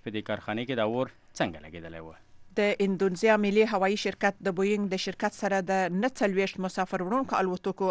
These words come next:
Speaker 2: اخیستو قرارداد فسخ کړ. د اندونیزیا ملي هوایي شرکت ویلي دی چې دغه پریکړه یې په دې تیرو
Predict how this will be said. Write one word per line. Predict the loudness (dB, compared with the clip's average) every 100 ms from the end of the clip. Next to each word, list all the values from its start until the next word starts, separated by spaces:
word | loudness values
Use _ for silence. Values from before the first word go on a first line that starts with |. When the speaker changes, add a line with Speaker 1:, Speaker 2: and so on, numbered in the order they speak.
| 0
Speaker 2:
اخیستو | -4 -8 -6 -6 -2
قرارداد | 0 0 2 0 0 -10 -6
فسخ | -2 -2 -4 -6
کړ. | -4 -4 -6 -20 -20 -18 -4 2
د | 4
اندونیزیا | 4 0 0 2 4
ملي | 2 2 2
هوایي | 2 2 0
شرکت | -4 -4 -4
ویلي | -4 -2 -2
دی | -2
چې | 0 0
دغه | 0 -2
پریکړه | -2 -2 0 0
یې | 0
په | -2 0
دې | 0 0 0
تیرو | 2 4